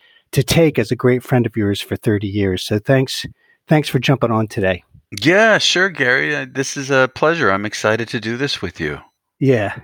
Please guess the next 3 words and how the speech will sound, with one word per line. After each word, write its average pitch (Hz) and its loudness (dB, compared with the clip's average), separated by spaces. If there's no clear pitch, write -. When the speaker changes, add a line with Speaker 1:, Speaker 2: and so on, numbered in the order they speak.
Speaker 1:
yeah. 107 0
Um, 127 2
so 185 4